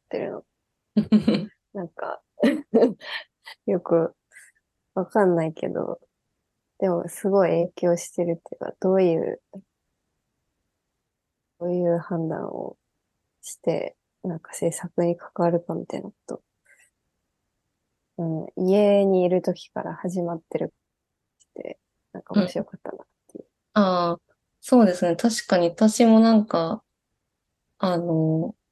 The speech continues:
Speaker 2: 友達からもらった、あの、なんか、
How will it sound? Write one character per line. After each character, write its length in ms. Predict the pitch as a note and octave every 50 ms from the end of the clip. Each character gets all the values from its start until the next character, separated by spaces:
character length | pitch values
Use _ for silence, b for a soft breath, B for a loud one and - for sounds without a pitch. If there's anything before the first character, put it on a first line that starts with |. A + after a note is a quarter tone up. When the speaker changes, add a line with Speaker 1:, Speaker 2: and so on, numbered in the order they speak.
| _ _ _ _ _ _ _ _ _ _ -
Speaker 2:
友 260 | - G#3+ G#3 G#3 G#3+
達 320 | A3 A3 G#3+ G#3+ - -
か 160 | - - G#3+
ら 380 | G#3+ G#3 G#3 G#3 G3+ G3+ G3 F#3+
も 200 | - - F#3+ G3
ら 100 | G3 G3+
っ 120 | G3+ G3+ - _ _
た、 420 | - G#3 G3 F#3 E3+ D#3+ D#3+ - - _ _ _ _ _ _ _ _ _ _ _ _ _ _ _ _ _ _ _ _
あ 160 | - F3+ F3
の、 80 | E3+ E3
な 140 | E3+ F3 F3
ん 100 | E3 E3+
か、 300 | - - - - - -